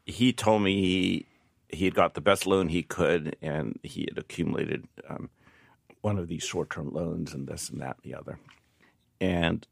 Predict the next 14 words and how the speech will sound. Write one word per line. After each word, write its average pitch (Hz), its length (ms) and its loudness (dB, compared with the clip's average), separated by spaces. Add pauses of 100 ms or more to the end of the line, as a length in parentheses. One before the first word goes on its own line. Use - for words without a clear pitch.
(140)
he - 160 -2
had 82 120 4
gone 87 260 4
to 87 300 -2 (400)
an 80 280 0
online 85 420 2
portal 85 480 2
that 71 200 0 (200)
I 80 100 2
won't 76 240 0
mention 80 420 0
by 78 200 -2
name, 85 360 2
but - 180 -2